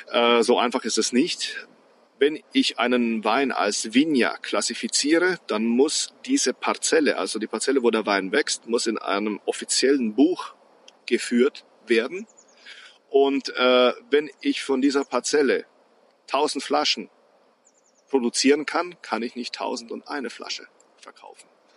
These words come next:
Also Vigna kommt dem Grand Cru aus dem Burgund sehr, sehr nahe. Sehr, sehr nahe, äh, und ist eigentlich der, die einzige Klassifizierung, die wir in Italien beziehungsweise in Südtirol haben, äh, wo der Ursprung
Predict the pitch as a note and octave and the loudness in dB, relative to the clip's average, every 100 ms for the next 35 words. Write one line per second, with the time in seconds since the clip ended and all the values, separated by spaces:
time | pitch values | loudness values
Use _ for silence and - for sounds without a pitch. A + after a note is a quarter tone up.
0 | - - - - B2 C3 C3+ C3+ A#2+ - | -20 -18 -8 -2 2 6 6 6 4 -4
1 | _ _ _ _ D3 F#3 F3+ D#3 - D3+ | _ _ _ _ -8 -4 -4 -4 -2 -2
2 | D#3 - - C3+ C3+ B2+ A#2+ B2+ C3+ - | -2 -8 -4 0 2 0 0 2 0 -2
3 | - C#3 D#3+ F#3 F3 _ _ _ - - | 0 4 4 4 0 _ _ _ -20 -20
4 | - - B2+ C#3 B2+ B2+ A#2 C3 E3 E3 | -6 -2 0 0 2 2 2 2 2 -2
5 | - C3 A#2+ C#3 C3+ A#2+ A2+ G#2+ G2+ A2 | -16 -10 2 4 4 0 -2 0 2 2
6 | D#3 G3 G3 _ _ _ _ _ - - | 0 -2 -10 _ _ _ _ _ -20 -20
7 | - _ _ - C3+ C3 A#2 B2+ E3 - | -20 _ _ 0 0 2 2 2 2 -2
8 | - B2 C3+ C3+ C3+ C#3 C3+ - B2 D3+ | 0 2 4 2 0 0 0 0 -2 0
9 | C#3 C#3+ B2+ A#2+ C3 A2+ C#3+ D3+ - B2+ | 0 2 2 0 0 0 0 -2 -2 -4
10 | B2+ A#2+ - C3+ D#3 C#3+ A#2+ A#2 A2 G#2+ | -4 -4 0 2 2 2 2 2 2 -2
11 | - G2+ C#3+ D3+ C3+ A2 A#2+ A#2 A2 A2+ | -4 -2 -2 -2 -6 -8 -2 0 0 -2
12 | A2 A#2+ C3+ A#2+ A2+ - F#2 A#2 D3 D#3+ | -2 -2 0 -2 -2 -4 -4 -2 -2 -4
13 | - A2+ A#2 A#2 A2+ A#2 A2 A#2 B2 A#2+ | -4 -2 0 2 2 0 0 2 2 4
14 | G#2+ - D#3+ E3+ - - C3 G#2+ | 0 2 2 4 0 2 2 0